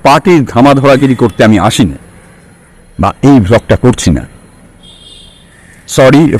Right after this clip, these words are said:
for my, আহ, মানে আমার গলাটা হয়তো মাঝে মাঝে উঠে যাচ্ছে, তোমরা ক্ষমা করে দিও বা দিও না। এই সং-, প্রসঙ্গে চট করে একটা কথা বলে নিই মূল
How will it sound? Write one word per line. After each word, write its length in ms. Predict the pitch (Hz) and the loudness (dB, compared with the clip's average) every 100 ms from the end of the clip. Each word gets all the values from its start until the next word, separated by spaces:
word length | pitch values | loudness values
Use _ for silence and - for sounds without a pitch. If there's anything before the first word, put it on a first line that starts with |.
| - | 0
for 140 | 113 | 2
my, 380 | 107 107 92 92 | 2 2 0 -2
আহ, 280 | 90 73 - - | -2 -4 -6 -6
মানে 180 | 90 98 | -4 -2
আমার 220 | 104 110 110 - 113 | 0 0 0 -2 -2
গলাটা 380 | 113 120 117 | 2 2 2
হয়তো 220 | 123 113 104 | 0 0 2
মাঝে 220 | 104 110 | 0 2
মাঝে 140 | 117 | 2
উঠে 200 | 104 113 | 2 2
যাচ্ছে, 280 | 110 107 170 - - - - - - - | 0 0 -6 -8 -16 -20 -20 -20 -20 -8
তোমরা 220 | 117 110 127 | -2 0 0
ক্ষমা 260 | - - 127 | -2 0 0
করে 240 | - 156 | 2 0
দিও 360 | 147 147 220 311 | 2 2 2 2
বা 160 | 240 | 2
দিও 260 | 151 143 107 | 2 2 0
না। 100 | 71 - - - _ _ _ _ _ _ _ _ _ _ _ - - - - - | -4 -14 -20 -20 _ _ _ _ _ _ _ _ _ _ _ -20 -20 -20 -18 -4
এই 240 | 151 185 - | 0 0 0
সং-, 300 | - 208 185 - | 0 2 0 0
প্রসঙ্গে 460 | 170 254 214 165 | 0 2 4 2
চট 200 | 214 180 | 2 0
করে 180 | - 208 | 0 0
একটা 180 | 196 180 | 0 -2
কথা 220 | 127 135 | 0 0
বলে 200 | 143 131 | 2 2
নিই 120 | 120 | 2
মূল 420 | 127 123 208 220 | 2 2 4 2